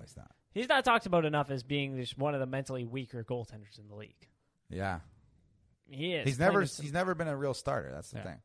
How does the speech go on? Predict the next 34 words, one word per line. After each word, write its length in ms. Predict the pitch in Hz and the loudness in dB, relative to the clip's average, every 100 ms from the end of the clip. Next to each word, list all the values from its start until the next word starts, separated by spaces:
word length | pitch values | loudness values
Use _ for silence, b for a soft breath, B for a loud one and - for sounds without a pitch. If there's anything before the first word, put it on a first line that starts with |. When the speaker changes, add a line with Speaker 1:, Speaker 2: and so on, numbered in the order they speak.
| - | -12
Speaker 2:
Yeah. 140 | 175 - _ _ _ _ _ | -12 -12 _ _ _ _ _
He's 240 | 135 135 123 | -12 -10 -10
a 40 | |
good 340 | 120 139 147 139 | -6 -2 -2 0
one 280 | 139 156 147 | -2 -2 -4
B 280 | 156 113 - _ _ | -6 -6 -12 _ _
Speaker 1:
Yeah. 180 | 98 98 - _ | -6 -6 -8 _
Speaker 2:
in 120 | 127 131 | -8 -4
a 200 | 131 127 | -4 -4
non-hockey 1200 | 120 127 139 147 147 143 123 _ _ 143 131 143 | -6 -4 -2 -2 -4 -6 -14 _ _ -10 -8 -10
market. 400 | 131 127 - - _ _ - | -8 -10 -14 -20 _ _ -12
Speaker 1:
Yeah. 140 | 76 - _ _ _ _ | -12 -12 _ _ _ _
Speaker 2:
So 120 | - 110 104 _ _ | -20 -20 -20 _ _
Speaker 3:
Sounds 180 | _ _ _ | _ _ _
good. 80 | _ - | _ -20
Yeah. 60 | - | -14
Speaker 2:
he 100 | 131 | -6
probably 260 | 139 147 | -4 -4
wants 180 | 139 135 | -6 -8
to 60 | - | -10
stay 220 | - 139 | -8 -8
there, 200 | 113 - _ _ _ _ | -8 -16 _ _ _ _
right? 220 | 139 190 - _ _ b b b b - | -4 -4 -4 _ _ b b b b -6
Um, 440 | 139 139 135 120 - - - - - | 0 0 0 -4 -16 -20 -20 -20 -6
all 80 | 139 | -4
right, 140 | 131 | -2
around 300 | 143 147 156 | 0 2 2
the 60 | 160 | 0
league, 260 | 156 147 - | -2 -4 -4
Col-, 300 | 147 143 - | -2 -2 -2
Colorado 440 | 165 160 143 143 | 0 2 4 2
made 220 | 147 143 139 _ _ | 0 -2 -4 _ _
some 240 | - 143 | -12 -8
moves. 360 | 143 139 - | -6 -6 -10